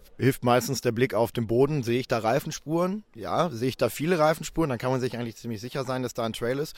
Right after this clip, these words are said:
Und in Zukunft ist es ja auch so, wie ich schon beschrieben habe, mit der Verkehrssicherungspflicht, dass wir das wirklich vernünftig mitschildern,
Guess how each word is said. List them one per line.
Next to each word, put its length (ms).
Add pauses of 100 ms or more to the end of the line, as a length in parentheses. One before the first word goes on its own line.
(320)
Und 160
in 100
Zukunft 460
ist 160
es 100
ja 100
auch 100
so, 180
wie 60
ich 80
schon 160
beschrieben 380
habe, 200
mit 120
der 60
Verkehrssicherungspflicht, 920 (320)
dass 180
wir 60
das 220
wirklich 240
vernünftig 420
mitschildern, 560